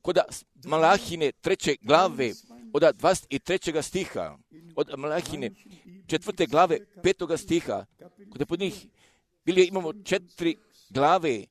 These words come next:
petog i šestoga stiha, pa zatim zabilježite ova biblijska mjesta.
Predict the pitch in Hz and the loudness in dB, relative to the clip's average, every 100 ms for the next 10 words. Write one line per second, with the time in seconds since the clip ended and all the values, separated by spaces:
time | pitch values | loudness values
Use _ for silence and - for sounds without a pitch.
0 | _ 180 202 165 185 190 - 170 165 - | _ 0 0 -2 -2 -2 -2 -2 -4 -2
1 | 196 - 120 95 - 226 247 - - - | -4 -2 -4 -4 -10 -18 -18 -18 -20 -6
2 | 135 135 180 185 185 - 214 254 147 - | -6 -2 -2 -2 -6 -10 -20 -2 -2 2
3 | 175 196 - 156 175 185 156 - 143 175 | 0 2 2 2 4 4 4 2 -4 -2
4 | 175 - 156 - 101 147 - - 113 | -4 2 2 2 -2 -4 -4 -6 -6